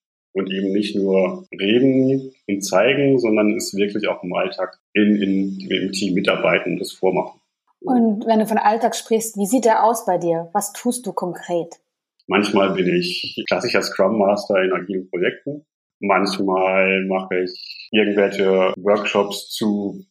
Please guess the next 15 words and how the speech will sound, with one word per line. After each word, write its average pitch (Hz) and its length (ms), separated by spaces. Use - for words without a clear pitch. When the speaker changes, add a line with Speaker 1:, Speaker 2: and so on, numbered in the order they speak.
Speaker 1:
was - 180
auch 92 80
immer 101 180
loslassen. 101 800
Mindfulness 95 580
at - 160
Work 110 380
ist - 200
gerade 95 220
so 95 120
ein 95 60
großes 98 400
Thema. 95 480
Oder 92 180
nochmal, 92 680